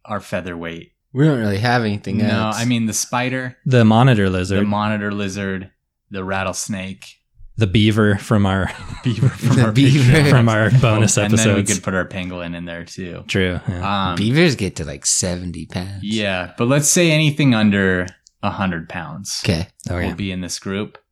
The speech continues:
Speaker 1: and some of the smaller pythons too. But technically, this is an animal that could take on our bigger animals too. I mean, if, if a rattlesnake, again, if a Western Diamondback rattlesnake decides to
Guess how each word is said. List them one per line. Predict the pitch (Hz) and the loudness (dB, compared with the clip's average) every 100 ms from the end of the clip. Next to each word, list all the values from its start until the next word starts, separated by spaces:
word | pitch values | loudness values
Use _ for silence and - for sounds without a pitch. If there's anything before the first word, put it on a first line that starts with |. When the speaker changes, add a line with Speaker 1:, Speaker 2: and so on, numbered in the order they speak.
| - | -8
Speaker 1:
and | 104 | -4
some | 107 120 110 | 0 2 4
of | |
the | 98 | 2
smaller | - 98 95 | 2 2 2
pythons | 87 92 87 85 85 87 | 0 -4 -6 -8 -8 -10
too. | - 87 87 95 _ _ _ _ _ - | -10 -10 -12 -16 _ _ _ _ _ -4
But | 98 90 - - | -2 -2 -4 -4
technically, | 202 220 156 120 123 | 0 2 2 2 2
this | 104 101 117 | 2 2 2
is | 110 95 - - _ _ - | 2 0 -4 -8 _ _ -2
an | 107 | 0
animal | 104 107 98 98 | 2 2 2 2
that | 95 87 | 0 -4
could | - 180 143 95 | -2 2 2 0
take | 107 95 | -2 -2
on | 92 87 | -2 -2
our | 85 | -2
bigger | 80 165 117 | 0 0 0
animals | 82 85 82 82 - - | -2 -6 -10 -12 -12 -8
too. | 104 87 - _ _ _ _ - | -8 -8 -14 _ _ _ _ -6
I | 104 | 0
mean, | 104 101 | 2 2
if, | 92 - | 0 -4
if | 113 101 | -4 -2
a | 123 | 0
rattlesnake, | 113 131 131 - 131 113 | 2 2 2 2 2 2
again, | 104 113 110 | 0 0 0
if | 95 | 0
a | 107 | 0
Western | 110 110 131 | 0 2 0
Diamondback | 113 110 107 101 95 | 0 2 2 2 0
rattlesnake | 104 95 92 101 90 82 - | 0 0 0 -2 -2 -4 -6
decides | 101 - 95 95 - | -4 0 0 -2 -4
to | - 85 | -6 -6